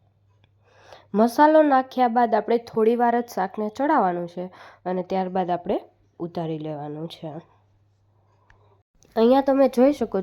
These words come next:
છો આપણું શાક બનીને તૈયાર છે. કેટલું સરસ દેશી સ્ટાઇલ અને મસ્ત બની ગયું છે. ખાવાનું બહુ જ મસ્ત, આમ સરસ ટેસ્ટ આવે છે ખાવામાં,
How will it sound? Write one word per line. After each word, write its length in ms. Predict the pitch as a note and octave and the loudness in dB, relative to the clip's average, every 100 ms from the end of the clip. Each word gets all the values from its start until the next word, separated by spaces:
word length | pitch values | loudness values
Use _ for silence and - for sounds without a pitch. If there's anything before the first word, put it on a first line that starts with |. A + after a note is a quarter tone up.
| F#3+ | -4
છો 120 | G3+ G3+ | -2 -2
આપણું 320 | G#3 A#3 B3+ | -2 -6 -4
શાક 180 | B3 A#3 A3+ | -4 -6 -2
બનીને 380 | G3+ G#3+ A3 A3 A3 | 0 2 0 -2 -4
તૈયાર 340 | A#3+ C#4 B3 - | -2 -2 -4 -6
છે. 140 | F3 E3 - - - _ | -14 -14 -18 -20 -20 _
કેટલું 340 | A3+ A#3 B3+ B3 | -2 2 2 2
સરસ 340 | - A3 A#3 A#3 - E3+ F#3 | -2 0 0 -4 -12 -4 0
દેશી 320 | G#3+ G#3+ B3 - | 0 0 -2 -2
સ્ટાઇલ 380 | - G#3+ A3+ A3 - | -2 0 0 -2 -4
અને 160 | G3 G3 | -4 -4
મસ્ત 520 | F#3 F#3+ A3+ - A#3 G3+ | -2 -2 -2 -4 -6 -2
બની 240 | G3+ A#3+ A3+ | 2 2 0
ગયું 200 | F#3+ E3+ | -4 -4
છે. 140 | - E3+ - - - - _ - | -8 -12 -12 -20 -20 -20 _ -4
ખાવાનું 540 | A3 A3 A#3+ B3 A3+ G3+ | 2 4 4 2 0 4
બહુ 100 | G#3 A#3+ C4 A#3+ | 6 6 6 4
જ 20 | G#3 | -2
મસ્ત, 580 | A3 G3+ G#3 B3+ - - B3 | -4 0 2 2 -2 -2 2
આમ 180 | G#3+ G3 F3 | 2 0 -6
સરસ 280 | - C4 E4 - | -4 -2 -2 -2
ટેસ્ટ 400 | C4 D#4 D#4+ - | 2 2 2 0
આવે 240 | G3+ F#3+ F#3+ | 0 0 -4
છે 80 | F#3+ F#3 | -8 -10
ખાવામાં, 520 | F#3 F3+ F3 F#3 G3+ | -6 -4 -4 -4 -8